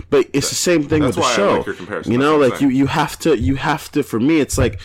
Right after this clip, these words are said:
Speaker 1: you know, for instance, Hunger Games. I, it took me a while. I was like, "Okay, this book's all right," but, you know,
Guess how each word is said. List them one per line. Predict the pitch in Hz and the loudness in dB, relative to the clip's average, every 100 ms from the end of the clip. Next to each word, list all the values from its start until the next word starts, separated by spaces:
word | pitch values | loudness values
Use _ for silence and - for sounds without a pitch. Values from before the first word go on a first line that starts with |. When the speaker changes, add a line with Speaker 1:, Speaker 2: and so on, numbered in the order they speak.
| - - - | -18 -18 -4
Speaker 1:
you | 151 | 0
know, | 135 127 85 85 113 | 2 2 0 -2 -4
for | 151 | -4
instance, | 131 117 - - | -2 -4 -6 -8
Hunger | 151 180 113 | -2 0 2
Games. | 92 87 - - - - - - - - | 0 -2 -8 -16 -20 -20 -20 -20 -16 -8
I, | - 127 | -4 -2
it | 131 | -2
took | - 302 | -2 0
me | 139 | 2
a | |
while. | 110 127 135 117 | 2 2 2 2
I | |
was | 113 | 2
like, | 113 | 0
"Okay, | 156 107 107 | -2 0 0
this | 104 | 0
book's | 113 107 | -4 -2
all | 92 | 0
right," | 113 143 117 - _ _ | 2 2 0 -4 _ _
but, | 139 139 - - - - - - - - - | 0 0 0 -8 -20 -20 -20 -20 -20 -20 -4
you | 175 | 0
know, | 170 170 175 | 2 4 2